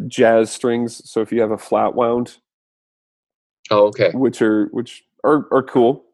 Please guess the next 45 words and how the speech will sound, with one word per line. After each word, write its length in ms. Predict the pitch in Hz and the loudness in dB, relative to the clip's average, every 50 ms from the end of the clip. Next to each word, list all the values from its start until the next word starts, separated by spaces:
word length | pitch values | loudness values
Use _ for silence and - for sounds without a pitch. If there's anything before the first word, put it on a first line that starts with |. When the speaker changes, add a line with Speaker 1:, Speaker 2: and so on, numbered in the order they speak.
| _ _ - - | _ _ -8 -4
Speaker 1:
I've, 320 | - 117 113 - - - _ _ _ _ _ _ - | -4 -4 -4 -8 -16 -20 _ _ _ _ _ _ -8
I've 140 | - 113 113 | -8 -4 0
got 160 | 117 117 113 | 2 2 2
a 40 | 113 | 2
guitar 380 | 110 110 - - - 113 110 110 | -2 -4 -6 -4 -4 -2 -2 -2
that 220 | 107 107 101 82 | -2 -2 -4 -4
is 140 | 95 104 - | -6 -10 -10
kind 200 | - - 117 113 | -10 -8 -8 -6
of 80 | 107 | -4
my 140 | 113 113 104 | -4 -4 -4
string 360 | 101 - - - 113 110 113 | -4 -6 -6 -4 -2 -2 0
experimenting 760 | 110 98 98 - - - 107 104 104 110 107 110 - 120 117 113 | -2 -4 -6 -8 -8 -6 -4 -4 -2 -4 -4 -6 -6 -6 -6 -4
guitar. 400 | 120 113 - 123 123 127 135 135 _ _ _ _ _ _ _ _ _ _ _ - | -6 -4 -2 -2 -2 -2 -2 -6 _ _ _ _ _ _ _ _ _ _ _ -10
If 160 | - - - 117 | -10 -6 -4 -4
I 60 | 107 | -4
just 180 | 110 - - | -4 -4 -2
wanna 160 | 120 113 113 - | -2 -2 0 0
try 220 | 104 110 117 113 | 0 2 4 4
Speaker 2:
Okay. 60 | 110 107 | 4 4
Speaker 1:
out 140 | 107 101 | 2 0
something 320 | - - 120 110 - 113 110 | -2 -4 -4 -4 -4 -4 -2
else 280 | 110 110 117 113 - | -2 -2 -2 -4 -6
and 100 | - 117 | -10 -10
see 140 | - - 113 | -8 -6 -6
how 140 | 120 131 110 | -4 -4 -6
it 120 | 104 - | -8 -8
feels 340 | - - 113 110 110 110 113 | -8 -6 -4 -4 -4 -4 -4
or 80 | 113 113 - | -6 -8 -10
see 180 | - - 117 | -8 -8 -6
how 220 | 117 113 110 110 104 | -6 -4 -4 -6 -8
it 100 | - - | -6 -4
sounds, 480 | - 110 117 110 104 107 110 - - _ | -2 -2 -2 -2 -4 -6 -8 -10 -10 _
then 280 | - 113 107 110 104 - - | -6 -6 -6 -6 -8 -10 -12
I 60 | - | -12
just, 260 | 107 101 101 - - _ _ - | -12 -12 -14 -16 -18 _ _ -10
I 120 | 101 104 | -10 -10
throw 240 | - - - 104 104 | -8 -4 -4 -2 -2
a 40 | 104 | -2
different 360 | 92 101 - - 107 98 - _ _ _ _ _ _ _ _ - - _ _ _ _ - | -4 -6 -8 -8 -10 -10 -12 _ _ _ _ _ _ _ _ -20 -20 _ _ _ _ -12
combination 560 | - 123 120 113 107 113 101 101 104 - - | -8 -6 -6 -6 -4 -6 -6 -6 -8 -10 -14
of 80 | 101 98 | -18 -16
strings 360 | - - 110 110 110 104 104 | -12 -10 -8 -8 -8 -8 -8
on 160 | 104 101 104 | -8 -8 -8
it. 100 | 104 98 - _ _ _ _ _ _ _ _ _ _ _ - | -10 -10 -12 _ _ _ _ _ _ _ _ _ _ _ -2
And 480 | 110 110 110 107 107 107 110 107 117 | 0 0 0 0 0 -2 -2 -4 -6